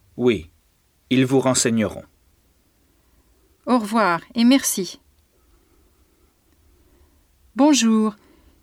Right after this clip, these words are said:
Speaker 2: Quel est le prix d'un vol sur Nice en classe économique ?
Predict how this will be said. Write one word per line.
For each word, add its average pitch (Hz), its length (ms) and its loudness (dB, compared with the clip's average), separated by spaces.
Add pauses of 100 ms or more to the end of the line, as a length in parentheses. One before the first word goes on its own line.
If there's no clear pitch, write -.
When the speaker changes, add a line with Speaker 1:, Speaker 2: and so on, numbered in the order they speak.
Speaker 2:
Quel 339 200 4
est 359 100 6
le 302 140 2
prix 311 280 0
d'un 254 200 4
vol 254 240 2
sur 220 300 0
Nice 240 380 2
en 214 120 0
classe 226 320 -2
économique ? 208 680 0